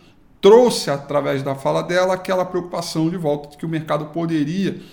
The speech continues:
que a economia poderia gerar um novo processo inflacionário através do seu pro-, do seu aquecimento e, portanto, subir as taxas de juros. Com isso, todas as ações ligadas à tecnologia, o índice Nasdaq acabou caindo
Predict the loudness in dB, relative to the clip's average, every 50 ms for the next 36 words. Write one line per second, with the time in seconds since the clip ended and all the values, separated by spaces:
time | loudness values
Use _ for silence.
0 | -20 -6 0 0 2 2 0 -2 -2 -2 0 0 0 0 0 0 2 2 0 0
1 | -2 -6 -6 -4 -4 -2 -2 -2 -2 -2 -2 -2 -2 -2 -2 0 0 0 0 0
2 | -2 -4 -8 -14 -20 -20 -16 -4 -2 0 2 4 4 6 6 4 2 0 -6 -8
3 | -8 -6 -6 -10 -10 -12 -14 -14 -6 -6 -6 -4 -4 -6 -4 0 2 2 2 2
4 | 0 -2 -2 -2 -2 -4 -4 -8 -8 -8 -8 -6 -6 -8 -8 -8 -6 -4 -4 -4
5 | -4 -4 -2 0 0 0 -2 -4 -8 -16 -20 -20 -20 -4 -2 0 0 0 0 -4
6 | -4 -2 -4 -4 -2 0 0 2 2 2 0 -2 -2 -2 -2 -2 -2 -4 -6 -4
7 | -2 -4 -4 -4 -4 -2 -2 -2 -2 -2 -6 -8 -10 -8 -10 -8 -4 0 0 2
8 | 2 2 2 0 -2 -6 -6 -6 -6 -6 -6 -8 -8 -8 -4 -2 -2 -2 -2 -2
9 | -6 -8 -2 0 2 4 4 2 0 -2 -4 -8 -8 -10 -12 -20 -20 -20 -20 _
10 | 0 2 2 2 4 2 -2 -4 -4 -6 -4 -4 -4 -4 -4 -4 -4 0 2 4
11 | 4 4 2 -2 -6 -6 -6 -6 -8 -6 -4 -4 -4 -2 -2 -4 -4 -4 -4 -2
12 | -2 -2 -2 -4 -4 -2 0 2 2 2 2 0 -2 -4 -4 -4 -4 -4 -4 -4
13 | -4 -2 0 2 2 0 0 -4 -6 -8